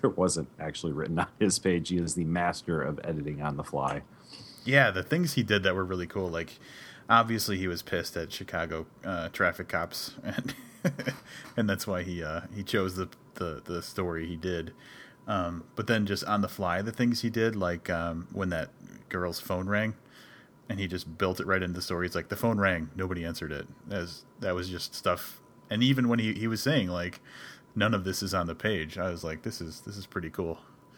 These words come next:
Speaker 1: Yeah, gold. That guy is absolute gold. So, and you know what? I'll tease this a little bit 'cause I'm not sure, but he may be co-hosting a show with us really soon here. And if he's not really soon, I promise we will have him on again.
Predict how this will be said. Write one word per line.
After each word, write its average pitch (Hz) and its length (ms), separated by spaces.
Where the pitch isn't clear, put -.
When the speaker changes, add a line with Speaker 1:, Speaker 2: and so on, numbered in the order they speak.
Speaker 1:
Yeah, 62 180
gold. 71 400
That 76 160
guy 76 60
is 73 180
absolute 67 380
gold. 60 280
So, 60 240
and 123 460
you 95 100
know 87 180
what? 104 200
I'll 92 80
tease 120 240
this - 160
a 85 60
little 90 140
bit 76 100
'cause - 80
I'm 78 100
not 82 220
sure, 98 160
but 80 100
he 101 80
may 139 240
be 156 100
co-hosting 101 520
a - 20
show 127 200
with 120 180
us - 180
really 92 320
soon 110 300
here. 80 280
And 98 100
if 95 100
he's 98 120
not 127 180
really 127 200
soon, 117 260
I 85 60
promise 90 440
we 78 80
will 80 120
have 73 180
him 76 60
on 71 160
again. 65 240